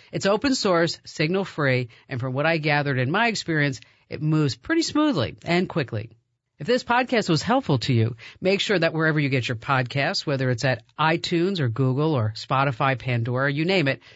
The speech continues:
is that you search for my last name, Komando. That's K O M A N D O. Hey, thanks, Jack, and I'll see you next time.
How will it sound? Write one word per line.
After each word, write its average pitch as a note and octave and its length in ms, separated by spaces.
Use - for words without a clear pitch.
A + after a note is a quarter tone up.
is C#3+ 120
that C3+ 160
you C#3 60
search C3+ 220
for - 140
my B2 240
last A2+ 320
name, A#2 240
Komando. F#3 460
That's B2 200
K F3 260
O D#3 120
M B2+ 240
A C3+ 260
N A#2 260
D A#2 200
O. G#2 220
Hey, A#3 140
thanks, B3+ 320
Jack, D#3+ 280
and C3+ 160
I'll D3+ 80
see F#3 140
you F#3+ 80
next A3+ 200
time. A2+ 300